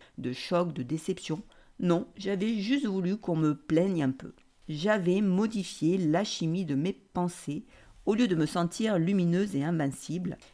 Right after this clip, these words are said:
eh bien, je me sentais sans cesse sombre et déprimée. Le pire, c'est que je n'arrivais plus à sortir de cet état. J'étais comme engluée, car j'ignorais combien nos pensées sont puissantes et qu'elles peuvent altérer ce qu'on vit.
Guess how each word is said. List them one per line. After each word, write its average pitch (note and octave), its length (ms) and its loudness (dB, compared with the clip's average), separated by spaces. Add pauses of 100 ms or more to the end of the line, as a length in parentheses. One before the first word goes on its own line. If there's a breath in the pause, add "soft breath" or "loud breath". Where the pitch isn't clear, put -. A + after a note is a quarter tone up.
(100)
eh F3 100 4
bien, D#3+ 260 0
je D#3 160 -2
me G3+ 120 2
sentais D#3+ 460 -6
sans E3+ 280 -2
cesse - 460 -4
sombre F#3+ 640 0
et C3+ 80 -2
déprimée. - 540 -4 (260 soft breath)
Le E3+ 140 4
pire, C4 320 2
c'est - 200 -6
que E3 120 -4
je D#3 140 -4
n'arrivais E3+ 400 0
plus D4 400 2
à D3+ 100 0
sortir F3 400 -6
de C#3 80 -4
cet G3+ 400 -8
état. - 260 -6 (400 soft breath)
J'étais D#3+ 320 -2
comme C#3+ 320 -2 (100)
engluée, F3 540 0 (240 soft breath)
car C#3+ 160 -4
j'ignorais F#3 720 0 (200 loud breath)
combien F#3+ 300 2
nos F3+ 140 2
pensées F3+ 320 -2
sont E3+ 180 -4
puissantes A#3+ 540 -4 (280)
et D#3+ 100 2
qu'elles D#3 220 2
peuvent A#3 300 2
altérer E3 420 0
ce - 140 -8
qu'on C3+ 220 -6
vit. - 200 -10